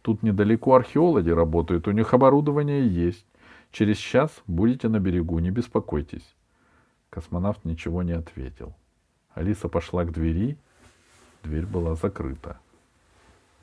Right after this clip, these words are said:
«Откройте, пожалуйста», сказала Алиса. Космонавт молчал. «Так кто же вы?» спросила Алиса. Космонавт медленно поднялся с кресла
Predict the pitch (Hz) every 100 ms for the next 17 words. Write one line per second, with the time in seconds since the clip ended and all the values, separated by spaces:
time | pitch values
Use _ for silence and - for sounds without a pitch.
0 | _ _ _ _ - 85 - - 123 131
1 | 87 82 82 104 98 71 - - - _
2 | _ _ - 80 85 87 85 80 - -
3 | _ _ _ _ _ _ _ _ _ _
4 | - _ - 69 69 - - 87 - -
5 | - - - _ _ _ _ _ _ _
6 | _ _ _ _ _ _ _ _ _ _
7 | _ _ _ _ - 80 - - 143 135
8 | 101 73 65 _ _ _ - 85 - 80
9 | 76 64 - - 101 _ _ _ _ _
10 | _ _ _ _ _ _ _ _ _ -
11 | 92 - 95 117 - - 82 107 95 73
12 | 71 71 71 76 - - - 71 135 240
13 | - 113